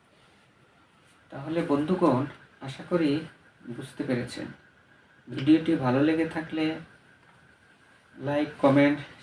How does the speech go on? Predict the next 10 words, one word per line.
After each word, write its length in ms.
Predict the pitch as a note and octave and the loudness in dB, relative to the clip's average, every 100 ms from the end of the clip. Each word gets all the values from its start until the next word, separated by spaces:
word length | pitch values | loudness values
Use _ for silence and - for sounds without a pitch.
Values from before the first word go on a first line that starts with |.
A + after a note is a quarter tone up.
| - | -4
শেয়ার 220 | B2+ C#3 - | -2 -2 -2
করবেন 400 | C#3+ C#3 D3 D#3+ E3 _ _ _ _ | -6 -2 -2 -2 -6 _ _ _ _
এবং 460 | - B2+ C#3 C#3 C3+ - | -10 -4 0 2 0 -4
এরকম 520 | C3 C3 C3 C#3 C#3 | -2 0 0 -2 -4
আরও 280 | C3+ C3 C#3+ | -2 0 0
নতুন 420 | C3+ B2 B2+ B2+ | 0 -4 -2 -2
নতুন 360 | C3 - C3 B2+ - B2 | -2 -2 -2 -2 -4 -10
ভিডিও 340 | B2 A#2+ C3 B2+ | -6 0 2 2
পেতে 240 | B2 A#2+ B2 | 0 -4 -6
চাইলে 560 | - A#2+ A#2 B2+ F3+ | -6 -6 -4 0 0